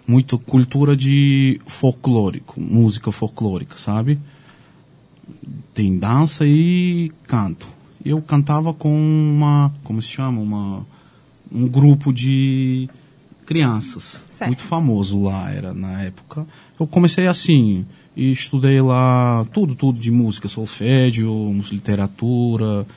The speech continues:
Speaker 1: tudo. As instrumentos, os instrumentos e vocal também. Depois, depois eu, ah, ah, gostei assim, eu ouvi, ela falou que Plácido Domingo, esses,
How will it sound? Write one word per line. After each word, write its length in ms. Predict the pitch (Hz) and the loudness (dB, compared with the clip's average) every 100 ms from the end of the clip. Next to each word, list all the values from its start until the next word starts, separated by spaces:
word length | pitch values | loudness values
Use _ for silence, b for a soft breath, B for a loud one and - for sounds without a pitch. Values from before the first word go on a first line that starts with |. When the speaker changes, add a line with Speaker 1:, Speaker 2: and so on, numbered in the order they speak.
| B B B - | B B B -4
Speaker 1:
tudo. 400 | 143 117 95 95 - B B _ - | 0 0 -2 -8 -12 B B _ -8
As 300 | 104 95 90 | -6 -6 -10
instrumentos, 920 | 104 101 - 110 104 104 123 135 113 - | -10 -10 -8 -4 0 2 0 -2 -4 -8
os 140 | 101 | -6
instrumentos 960 | 98 - 107 98 110 139 147 156 - - - | -8 -6 -2 0 2 0 -2 -8 -10 -20 -10
e 280 | 151 185 196 | -4 -2 0
vocal 440 | 156 147 143 135 143 | 2 2 2 -2 0
também. 460 | 156 165 113 104 - B B B | 0 2 0 -2 -8 B B B
Depois, 320 | 185 185 208 | -4 0 2
depois 400 | 190 190 190 190 | 4 2 2 0
eu, 260 | 180 170 160 | 2 2 2
ah, 160 | 156 151 B B - | 0 -4 B B -8
ah, 640 | 147 139 131 131 123 123 120 | 0 2 4 4 4 2 2
gostei 360 | 127 143 - 156 | 4 4 4 2
assim, 280 | 147 156 135 | 2 4 4
eu 140 | 123 | 4
ouvi, 540 | 120 113 139 147 147 147 - - _ _ - - | 0 0 2 4 2 -2 -12 -20 _ _ -20 -6
ela 300 | 123 123 120 | -2 0 -2
falou 320 | - 123 120 117 | -4 -4 -2 -2
que 360 | 131 120 82 - - - - - - - | -2 -2 -4 -12 -20 -20 -20 -20 -14 -4
Plácido 380 | 110 - 104 | -4 -2 -4
Domingo, 580 | 101 104 98 110 120 107 | 0 0 2 4 4 4
esses, 200 | 101 - | -2 -6